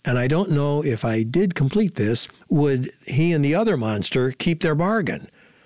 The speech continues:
So he said, "No, I'm not gonna do this." And he destroys the work that he's already put together. He wrote out and he dumped it in the lake.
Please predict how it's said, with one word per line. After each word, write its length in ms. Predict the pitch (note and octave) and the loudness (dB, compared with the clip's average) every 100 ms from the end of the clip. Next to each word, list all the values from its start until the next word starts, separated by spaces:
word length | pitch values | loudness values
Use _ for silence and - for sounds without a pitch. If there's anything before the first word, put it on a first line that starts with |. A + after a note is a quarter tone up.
| _ | _
So 540 | - - C3 C3 B2+ | -6 0 0 2 0
he 120 | A#2+ A#2+ | 0 0
said, 400 | - B2+ A#2+ A2+ - _ _ _ | 0 0 -2 -6 -14 _ _ _
"No, 380 | - B2+ G2+ - _ _ _ _ | -2 0 -2 -6 _ _ _ _
I'm 260 | - G#2 G2 | -6 -4 -2
not 280 | G#2 A2+ - | -2 -2 0
gonna 200 | E3 G#3 | 2 2
do 200 | G3+ E3+ | 2 2
this." 360 | C3 C#3+ - - _ _ _ _ - | 0 -2 -6 -12 _ _ _ _ 0
And 100 | D#3+ | 2
he 80 | |
destroys 560 | D3+ D3+ - F3 F3+ D#3+ | 2 0 0 0 2 2
the 100 | D3+ | 2
work 280 | D3 D#3 C#3+ | 2 0 0
that 160 | C#3+ | 0
he's 280 | B2+ C#3+ C3 | 2 2 0
already 340 | C#3+ D3 C#3 C#3 | 0 0 0 0
put 260 | - D3+ | -2 -2
together. 400 | C#3+ D3+ C3 F#2 - _ - _ _ | 0 0 0 -4 -10 _ -20 _ _
He 140 | - G#2+ | -4 0
wrote 240 | B2 B2+ | 2 2
out 240 | C#3+ F3 G3 _ - | 0 -2 -6 _ -6
and 100 | G#2+ | -2
he 100 | G#2 | -2
dumped 360 | G2+ B2+ - | -2 -2 0
it 100 | D#3+ | 0
in 240 | D#3+ F3+ F#3 | 2 2 2
the 160 | F#3 | 0
lake. 560 | D#3+ - - _ - - | -2 -6 -10 _ -12 -12